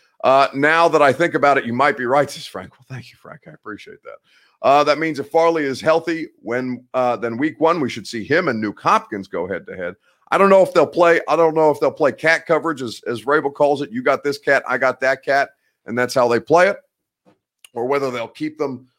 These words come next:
on one side of the field, or whether they'll follow around, whether they'll play matchup. They've,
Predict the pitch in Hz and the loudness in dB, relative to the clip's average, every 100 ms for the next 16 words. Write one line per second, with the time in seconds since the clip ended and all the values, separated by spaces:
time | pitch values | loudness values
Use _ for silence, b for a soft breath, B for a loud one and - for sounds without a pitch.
0 | _ - 131 143 139 139 135 120 123 180 | _ -10 -4 -4 -2 -4 -2 -4 -4 2
1 | 226 160 123 127 120 113 107 139 131 123 | 2 4 2 2 0 -2 0 0 2 0
2 | 131 170 127 104 104 - 117 120 156 165 | 0 0 0 0 -2 0 0 2 0 0
3 | 156 - 104 | -4 -4 -4